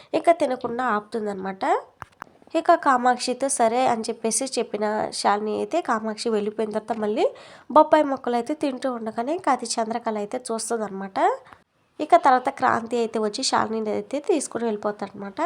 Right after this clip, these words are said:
ఇక అన్నీ గుర్తు చేసుకున్న చంద్రకళ అయితే ఆలోచిస్తూ ఉంటది. "శాలినికి బిడ్డపై ప్రేమ లేదా? అసలు కడుపులో బిడ్డే లేడా?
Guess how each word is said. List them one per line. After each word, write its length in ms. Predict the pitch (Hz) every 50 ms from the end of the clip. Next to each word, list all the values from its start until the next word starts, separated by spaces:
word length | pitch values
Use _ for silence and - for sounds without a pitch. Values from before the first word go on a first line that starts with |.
| 381
ఇక 140 | - - - 262
అన్నీ 260 | 226 226 233 247 277
గుర్తు 280 | 240 226 233 214 -
చేసుకున్న 440 | 240 233 233 220 - - - 220 220
చంద్రకళ 500 | 233 - - 214 214 214 220 - 220 214 208
అయితే 260 | 202 196 196 302 370 508 - - - - - - - - -
ఆలోచిస్తూ 580 | 302 302 302 302 294 - 285 277 - - 294
ఉంటది. 420 | 285 247 214 208 208 202 214 294 359 466 523 - - - - _ -
"శాలినికి 600 | - - 226 208 196 208 220 240 247 240 247 262
బిడ్డపై 460 | 226 220 208 208 208 220 220 254 262
ప్రేమ 460 | 254 - 208 208 220 226 247 254 247 -
లేదా? 380 | 202 196 202 208 233 240 240 214 240 349 - _ _ _ - -
అసలు 200 | 302 - 320 311
కడుపులో 420 | - - 214 202 - - 277 302 285 269
బిడ్డే 360 | 220 214 214 208 202 269 302
లేడా? 280 | 285 254 240 233 233